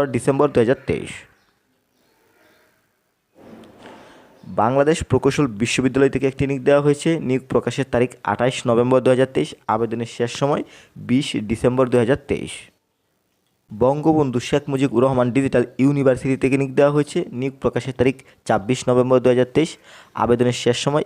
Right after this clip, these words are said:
এগারো ডিসেম্বর দু হাজার তেইশ। বাংলাদেশ সড়ক পরিবহন কর্পোরেশন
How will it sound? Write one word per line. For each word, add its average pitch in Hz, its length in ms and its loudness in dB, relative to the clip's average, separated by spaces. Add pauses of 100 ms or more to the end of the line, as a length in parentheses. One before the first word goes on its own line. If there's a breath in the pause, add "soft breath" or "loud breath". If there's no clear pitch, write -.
(140)
এগারো 120 240 4
ডিসেম্বর 117 340 2
দু 113 100 4
হাজার 135 260 2
তেইশ। - 220 -2 (1700 soft breath)
বাংলাদেশ 143 460 2
সড়ক 151 260 2
পরিবহন 139 340 2
কর্পোরেশন 135 380 2